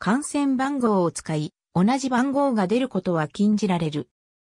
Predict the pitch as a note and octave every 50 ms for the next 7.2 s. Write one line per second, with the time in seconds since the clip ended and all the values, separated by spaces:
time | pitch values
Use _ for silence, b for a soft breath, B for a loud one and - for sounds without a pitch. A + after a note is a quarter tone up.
0 | _ _ - - - - - C4 A3+ - A3+ C4 C4+ - B3+ - - D4 D#4+ E4
1 | D#4+ D4+ B3+ A3 G3+ F#3+ - G#3 G3+ F#3 F3 E3+ - - - F3+ G3 G#3+ G#3+ A#3
2 | A3+ A3 F#3+ F3 E3+ E3+ E3+ E3 E3 D#3 D#3 - _ _ _ _ - - - G3+
3 | A#3 C4+ C4 - - - B3+ G#3+ - - G3 A3+ B3 - B3+ A#3 - C4+ D4 D4
4 | C#4+ A#3 G3+ F3 F3 D3+ C3+ D3+ F#3 A3+ B3 A#3+ B3 A3+ F#3+ D#3+ D#3 - - -
5 | - D3+ D#3 D3+ D3 - - _ _ _ _ _ _ _ _ _ - - A#3 C4+
6 | D4 D4 - - C4+ C#4 C#4 - - B3+ C4 B3+ A#3+ - B3+ B3 - A#3 - C4
7 | C#4+ D4 C4+ A#3